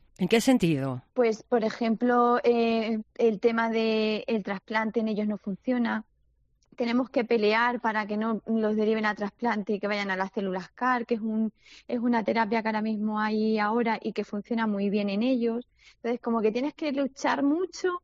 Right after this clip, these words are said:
Speaker 2: para que tengan por lo menos las mismas oportunidades. Y es muy difícil encontrarte una situación que tu hijo está malito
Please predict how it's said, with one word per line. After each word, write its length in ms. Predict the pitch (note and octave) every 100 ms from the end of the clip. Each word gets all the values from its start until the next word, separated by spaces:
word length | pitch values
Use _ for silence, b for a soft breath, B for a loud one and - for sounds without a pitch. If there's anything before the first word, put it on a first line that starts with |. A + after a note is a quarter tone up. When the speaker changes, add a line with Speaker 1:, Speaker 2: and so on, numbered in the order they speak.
| b b b b _
Speaker 2:
para 540 | - A3+ A3 A3 G#3+ G3+
que 180 | A#3
tengan 340 | G3+ B3 C4 C4
por 120 | C4+
lo 80 | B3+
menos 200 | C4 C#4
las 200 | A#3+ G3
mismas 320 | A#3+ C4 B3+
oportunidades. 800 | B3 A#3+ G#3 F#3+ F#3 F#3 F3 F3 _ _
Y 80 | A3+
es 80 | G#3
muy 180 | A#3+
difícil 440 | A3 F#3+ G3 - G3
encontrarte 480 | G3+ G#3 A3 A3 G#3+
una 140 | A3
situación 420 | A#3+ A#3+ B3+ B3+
que 120 | G#3+
tu 100 | G3
hijo 180 | G#3+ -
está 220 | A3+ A3+
malito 500 | A3 G#3 A#3 A#3+ D4